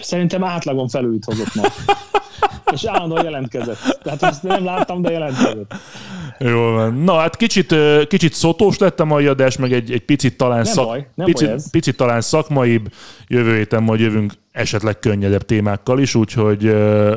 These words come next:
Speaker 2: nézzétek a Sport T V-n a baseballt, hallgassátok az extra inninget.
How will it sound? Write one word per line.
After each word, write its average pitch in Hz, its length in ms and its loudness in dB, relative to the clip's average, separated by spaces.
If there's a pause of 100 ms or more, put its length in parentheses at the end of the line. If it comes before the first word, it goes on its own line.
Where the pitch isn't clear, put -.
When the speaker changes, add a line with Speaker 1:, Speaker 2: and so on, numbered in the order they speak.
Speaker 2:
nézzétek 113 520 0
a 110 40 0
Sport 110 280 0
T - 40 -20
V-n 104 180 0
a 101 80 0
baseballt, 120 380 -2
hallgassátok 104 580 -2
az 104 100 -2
extra 120 300 -2
inninget. 101 440 0